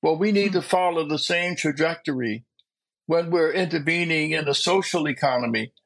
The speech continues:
Speaker 1: by taking a few people who have demonstrated that they have solutions provide them with money, but also managerial support so that they can grow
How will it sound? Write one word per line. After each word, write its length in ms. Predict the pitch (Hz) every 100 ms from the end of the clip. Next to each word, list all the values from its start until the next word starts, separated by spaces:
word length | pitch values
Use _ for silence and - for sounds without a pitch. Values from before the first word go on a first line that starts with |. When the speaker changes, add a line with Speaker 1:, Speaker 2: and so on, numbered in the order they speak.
| _ -
Speaker 1:
by 140 | 143
taking 460 | 147 196 190 185 160
a 100 | 143
few 320 | - 220 240
people 580 | 214 196 160 143 151 151
who 120 | 165
have 140 | 151 135
demonstrated 760 | 175 175 170 - 165 156 151 143
that 160 | 143
they 160 | 165 170
have 220 | 165 156
solutions 880 | - 143 175 196 - 110 117 - - _ _ _ _ -
provide 440 | 165 202 208 208
them 240 | 202 185
with 140 | 175 180
money, 680 | 160 156 190 185 175 165 139 _ _ _ -
but 140 | 170
also 680 | 175 180 175 180 160 151 143 _ _ -
managerial 1040 | 160 185 190 143 185 190 175 156 143 147
support 760 | 135 - 135 - - 226 156 120 _ _ -
so 280 | - 185 170
that 200 | 165 156
they 180 | 185
can 280 | 185 185 165
grow 540 | 123 170 202 185 170